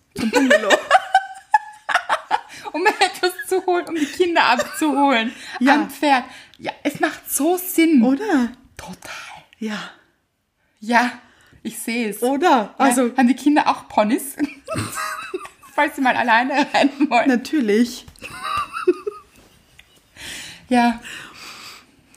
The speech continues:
Speaker 2: Sehe ich stark.
Speaker 1: Ja, oder? Also
Speaker 2: Mhm.
Speaker 1: klarer geht's nicht.
Speaker 2: <laughs> Nein. Sehr, sehr gut.
Speaker 1: Ja. Ich hab den Faden verloren mittlerweile schon wieder.
Speaker 2: Ja, ich auch.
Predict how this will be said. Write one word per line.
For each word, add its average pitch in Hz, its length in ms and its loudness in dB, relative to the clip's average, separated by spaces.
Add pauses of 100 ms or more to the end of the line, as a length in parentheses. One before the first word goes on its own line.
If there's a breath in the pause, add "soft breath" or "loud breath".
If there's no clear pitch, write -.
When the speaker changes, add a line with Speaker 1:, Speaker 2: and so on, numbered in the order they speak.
Speaker 2:
Sehe - 180 0
ich 247 140 0
stark. 202 420 0 (340)
Speaker 1:
Ja, 226 200 -2
oder? 226 440 4 (360)
Also 226 180 8
Speaker 2:
Mhm. 208 80 2
Speaker 1:
klarer 220 300 6
geht's - 320 -2
nicht. 165 340 -4
Speaker 2:
<laughs> - 40 -20
Nein. 240 360 -2 (920 loud breath)
Sehr, 233 240 -2
sehr 240 120 2
gut. 214 240 -4
Speaker 1:
Ja. 190 200 4 (500)
Ich 240 220 0
hab 254 120 2
den 233 120 4
Faden 196 240 2
verloren 175 300 -4
mittlerweile 180 480 -4
schon - 220 -8
wieder. 185 220 -4 (120)
Speaker 2:
Ja, 233 680 4
ich - 160 -8 (100)
auch. 202 380 -4